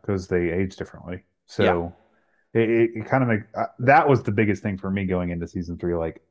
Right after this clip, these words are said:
Speaker 1: okay, you just turned down a deal with Luke Skywalker to go be with the Mandalorian.
Speaker 2: But he doesn't understand who Luke Skywalker even is.
Speaker 1: I, I
Speaker 2: Like,
Speaker 1: know that,
Speaker 2: like,
Speaker 1: but we do.
Speaker 2: Yeah.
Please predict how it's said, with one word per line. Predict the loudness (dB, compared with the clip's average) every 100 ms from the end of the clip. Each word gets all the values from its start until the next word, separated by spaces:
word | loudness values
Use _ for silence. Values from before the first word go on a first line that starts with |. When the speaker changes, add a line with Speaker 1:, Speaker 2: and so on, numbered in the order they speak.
| -6
Speaker 1:
okay, | 0
you | 0 2
just | 0 -2
turned | 0 0 2
down | 2 2
a | -2
deal | -4 -2 -2
with | -2 -4
Luke | -10
Skywalker | -6 0 2 4 2 0 -2
to | -2
go | -2 -2
be | -2 -2
with | -4 -6
the |
Mandalorian. | -8 -6 -6 -4 -2 -2 -4 -6 _ _ _
Speaker 2:
But | -6
he | -4 -6 -2
doesn't | 0 0 0
understand | -2 -2 -4 -4
who | -4
Luke | -4 -4
Skywalker | -4 -2 0 2 0 -2 -8
even | -8 -8 -6
is. | -8 -8 0
Speaker 1:
I, | 2 4
I | 6
Speaker 2:
Like, | 4
Speaker 1:
know | 4
that, | 4
Speaker 2:
like, | 2 4
Speaker 1:
but | 4
we | 6 6
do. | 4 0 -6 _ _ _
Speaker 2:
Yeah. | -2 0